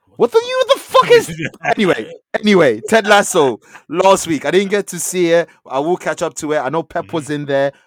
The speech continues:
Speaker 2: I know it's called Mum
Speaker 1: Yeah.
Speaker 2: City. Nathan, how
Speaker 1: Do you
Speaker 2: was
Speaker 1: want me,
Speaker 2: it?
Speaker 1: do you want spoilers? What do you want?
Speaker 2: Yeah, yeah, go for it, go
Speaker 1: How
Speaker 2: for it.
Speaker 1: deep
Speaker 2: We had
Speaker 1: in?
Speaker 2: the end
Speaker 1: Alright,
Speaker 2: game
Speaker 1: so
Speaker 2: anyway.
Speaker 1: the mum aspect of it, Ted Lasso's mum pops up on him
Speaker 2: Ooh,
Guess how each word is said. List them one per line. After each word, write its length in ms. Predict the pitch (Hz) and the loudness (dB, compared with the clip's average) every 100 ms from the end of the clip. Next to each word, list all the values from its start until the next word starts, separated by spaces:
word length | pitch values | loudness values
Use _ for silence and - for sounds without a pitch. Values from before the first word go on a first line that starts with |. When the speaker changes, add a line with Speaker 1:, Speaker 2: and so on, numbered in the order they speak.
| - | -12
Speaker 2:
I 60 | 117 | -4
know 120 | 143 | -4
it's 100 | 135 | -2
called 180 | 156 143 | -2 -2
Mum 160 | 135 | -4
Speaker 1:
Yeah. 140 | 135 120 | -6 -8
Speaker 2:
City. 340 | 131 131 127 _ - | -8 -8 -12 _ -14
Nathan, 460 | 120 127 127 120 117 _ _ 117 | -12 -8 -8 -8 -12 _ _ -8
how 60 | |
Speaker 1:
Do 60 | 120 | -6
you 40 | |
Speaker 2:
was 80 | 107 | -6
Speaker 1:
want 40 | 92 | -10
me, 40 | 82 | -18
Speaker 2:
it? 60 | |
Speaker 1:
do 20 | 117 | -18
you 60 | |
want 120 | 143 - | -18 -16
spoilers? 440 | - 190 208 196 | -12 -12 -12 -16
What 120 | 180 | -18
do 40 | 170 | -16
you 80 | 131 | -16
want? 140 | - 294 | -14 -6
Speaker 2:
Yeah, 180 | 330 | 0
yeah, 60 | 294 | 0
go 160 | 254 254 | 0 -4
for 160 | 135 107 | -6 -6
it, 60 | |
go 140 | 160 127 | -6 -8
Speaker 1:
How 80 | |
Speaker 2:
for 80 | 104 | -10
it. 20 | |
Speaker 1:
deep 100 | 92 | -10
Speaker 2:
We 60 | 131 | -6
had 80 | 160 | -4
Speaker 1:
in? 40 | |
Speaker 2:
the 60 | 139 | -4
end 40 | 127 127 | -4 -6
Speaker 1:
Alright, 40 | |
Speaker 2:
game 180 | 117 107 | -6 -6
Speaker 1:
so 40 | 104 | -6
Speaker 2:
anyway. 260 | 98 90 | -8 -10
Speaker 1:
the 60 | 101 | -12
mum 480 | 131 160 170 170 165 | -10 -8 -8 -14 -14
aspect 420 | 147 143 156 - | -14 -12 -14 -12
of 120 | 147 143 | -12 -12
it, 200 | 170 _ _ _ _ | -16 _ _ _ _
Ted 260 | - 139 110 | -18 -18 -16
Lasso's 420 | 123 127 120 107 | -18 -16 -18 -18
mum 420 | 113 113 110 101 _ _ _ - | -16 -16 -16 -20 _ _ _ -16
pops 280 | 170 - | -16 -12
up 180 | 143 - | -14 -12
on 100 | 117 | -12
him 140 | 156 285 | -12 -10
Speaker 2:
Ooh, 320 | 285 95 | -12 -14